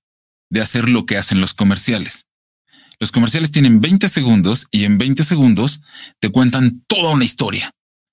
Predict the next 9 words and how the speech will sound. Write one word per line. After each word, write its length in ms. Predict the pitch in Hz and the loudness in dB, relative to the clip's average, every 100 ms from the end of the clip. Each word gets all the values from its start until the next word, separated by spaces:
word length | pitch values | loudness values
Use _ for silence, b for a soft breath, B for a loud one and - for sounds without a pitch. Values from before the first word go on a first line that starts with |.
| _ _ | _ _
con 260 | 135 143 147 | 0 0 0
todo 240 | 202 196 | -2 0
lo 120 | 180 | 0
que 100 | 143 | 2
necesitas 460 | 143 127 131 131 123 | 0 0 -2 -2 -2
saber 400 | 113 156 226 - _ B B B _ | 0 0 -2 -6 _ B B B _
y 120 | 131 | -2
siendo 440 | - - 139 123 117 | 0 2 4 4 2
puntual. 680 | 113 101 101 95 80 - | 2 2 2 -2 -4 -12